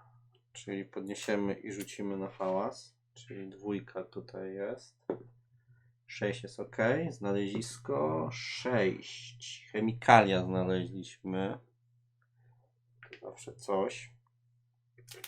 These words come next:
I co w meblach znaleźliśmy? Warzywo,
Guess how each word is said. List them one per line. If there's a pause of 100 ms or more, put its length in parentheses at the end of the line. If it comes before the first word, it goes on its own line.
(880)
I (680)
co
w
meblach
znaleźliśmy? (4000)
Warzywo,